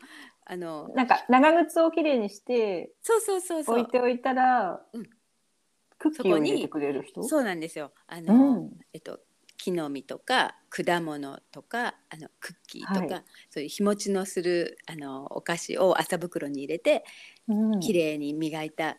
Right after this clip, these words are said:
Speaker 1: 良い子の長靴に入れてってくれるっていうあれなんですけど。
Speaker 2: <laughs> はい。
Speaker 1: そう。で、あの、あ、私はいつもその、えっと、六日の朝に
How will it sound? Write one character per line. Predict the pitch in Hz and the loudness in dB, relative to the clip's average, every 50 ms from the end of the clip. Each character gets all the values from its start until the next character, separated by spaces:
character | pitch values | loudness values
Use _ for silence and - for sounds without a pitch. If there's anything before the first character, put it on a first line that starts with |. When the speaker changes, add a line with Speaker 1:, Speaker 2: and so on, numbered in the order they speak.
| _ _ | _ _
Speaker 1:
良 | - 180 180 | 0 2 2
い | 165 156 | 2 0
子 | - - 147 | -4 -10 -8
の | 151 165 160 - - | -6 -6 -6 -6 -8
長 | 156 151 143 160 160 | -10 -8 -6 -6 -6
靴 | 151 165 156 - - - 156 156 | -6 -8 -10 -10 -12 -10 -10 -8
に | 165 196 220 185 | -6 -4 -4 0
入 | 151 | 0
れ | 156 165 | 0 0
て | - 170 | -2 2
っ | 165 | 4
て | 254 | 6
く | 214 214 214 214 | 6 6 6 6
れ | 247 214 | 4 4
る | 220 | 2
っ | 269 - - _ _ _ | -2 -10 -12 _ _ _
て | - 151 | -6 -4
い | 143 147 | -4 -4
う | 151 151 147 - - - | -4 -6 -8 -10 -10 -12
あ | 147 | -12
れ | 156 | -10
な | 156 151 143 | -10 -10 -12
ん | 139 | -12
で | 143 - | -16 -18
す | _ - | _ -6
け | 156 | -4
ど。 | 175 160 - - _ _ | -4 -4 -4 -8 _ _
Speaker 2:
<laughs> | _ _ | _ _
は | - 233 240 | 2 4 4
い。 | 220 196 196 196 - _ _ _ _ - | 6 6 4 2 0 _ _ _ _ -6
Speaker 1:
そ | 190 165 147 - - _ _ | -4 -4 -4 -6 -10 _ _
う。 | 156 | -6
で、 | 156 151 151 - - - 214 208 196 _ _ | -6 -6 -8 -10 -14 -20 -20 -20 -20 _ _
あ | - 170 165 | -14 -12 -10
の、 | 151 147 147 - - - | -10 -10 -12 -10 0 0
あ、 | 180 175 143 160 | 2 2 2 2
私 | 180 277 294 294 277 | 4 4 4 6 6
は | 254 254 247 | 4 4 4
い | - - _ _ _ _ _ _ _ _ _ _ _ - 226 | 2 -4 _ _ _ _ _ _ _ _ _ _ _ -12 -12
つ | - - 202 | -10 -8 -6
も | 180 165 156 156 | -6 -4 -4 -6
そ | 156 - 175 151 | -8 -10 -12 -12
の、 | 147 143 143 139 139 139 139 139 139 135 - | -10 -12 -12 -12 -12 -12 -12 -12 -12 -14 -14
え | - 147 143 | -14 -16 -16
っ | - | -14
と、 | - 131 139 - - _ - _ - _ _ _ _ _ _ _ _ _ _ _ _ _ _ _ _ _ _ _ _ _ _ _ _ _ _ - | -16 -16 -16 -18 -20 _ -20 _ -20 _ _ _ _ _ _ _ _ _ _ _ _ _ _ _ _ _ _ _ _ _ _ _ _ _ _ 2
六 | 196 247 | 6 6
日 | 320 339 - 311 302 | 6 6 6 4 4
の | 285 - - | 4 4 2
朝 | - 294 - 262 196 | 0 0 0 -4 -6
に | 165 147 131 131 | -6 -8 -12 -14